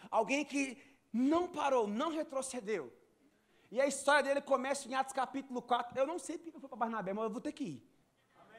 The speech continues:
Deixar Elias um pouquinho aqui. Em Atos capítulo quatro começa Barnabé.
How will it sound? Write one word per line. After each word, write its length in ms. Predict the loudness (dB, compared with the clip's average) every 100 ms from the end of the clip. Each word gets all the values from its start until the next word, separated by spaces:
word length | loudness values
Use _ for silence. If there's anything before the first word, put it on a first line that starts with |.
| -20 _ _ -6
Deixar 220 | 0 0
Elias 240 | 0 -2
um 80 | -4
pouquinho 360 | 0 -2 -2 -8
aqui. 200 | -6 -8 -8 -16 _ _ _ _ _ _ -20 -4
Em 120 | 0
Atos 280 | 4 2 4
capítulo 500 | 2 2 0 -4 -6
quatro 360 | 0 -2 -2 0
começa 520 | 0 2 0 -2 0
Barnabé. 480 | -2 -2 -4 -6